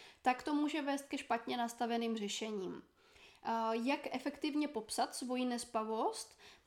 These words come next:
Tak, eh, k tomu vám teďka se budu snažit pomoct. To znamená, vemte si teďka papír a tužku, nebo třeba telefon a otevřete si poznámky,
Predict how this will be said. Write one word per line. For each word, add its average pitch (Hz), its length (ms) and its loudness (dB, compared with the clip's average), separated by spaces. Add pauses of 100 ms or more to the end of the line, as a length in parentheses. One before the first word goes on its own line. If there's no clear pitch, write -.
(140)
Tak, 247 300 4
eh, 247 180 2
k - 40 -10
tomu 294 320 4
vám 269 200 6
teďka 254 260 -2
se 254 140 0
budu 233 180 0
snažit 226 420 -2
pomoct. 196 400 -2
To 226 120 -6
znamená, 254 400 2
vemte 311 340 0
si 339 120 -4
teďka 277 280 -4
papír 226 440 0
a - 40 -4
tužku, 220 580 -2 (240)
nebo 233 220 0
třeba - 400 -4
telefon 269 720 2
a 220 60 2
otevřete 220 460 -4
si - 160 -8
poznámky, 208 720 -2